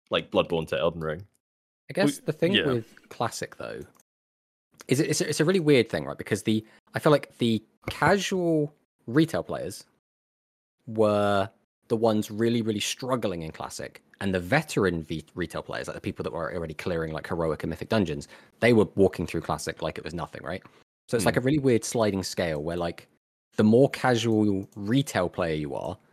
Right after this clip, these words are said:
Speaker 2: the harder they found Classic, and then the more hardcore they were, well, then Classic is literally a joke.
Speaker 3: Yeah.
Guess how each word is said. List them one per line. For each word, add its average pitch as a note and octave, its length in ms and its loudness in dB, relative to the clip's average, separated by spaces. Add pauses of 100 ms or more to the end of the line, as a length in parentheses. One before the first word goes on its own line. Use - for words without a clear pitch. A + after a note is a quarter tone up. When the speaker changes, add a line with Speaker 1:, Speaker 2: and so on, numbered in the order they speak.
(220)
Speaker 2:
the - 80 -2
harder A2 480 6
they F#2+ 140 6
found F2 420 0
Classic, - 580 -8 (320)
and F#2+ 140 -2
then F#2 140 0
the F2+ 80 -2
more F#2+ 340 0
hardcore G2 540 2
they F2+ 100 4
were, D#2+ 380 0
well, F#2+ 80 -2
then E2 100 -2
Classic - 380 -6
is E2+ 80 -6
literally F2+ 320 -4
a D#2 40 -4
joke. D2 280 -6 (1200)
Speaker 3:
Yeah. G#2 140 -4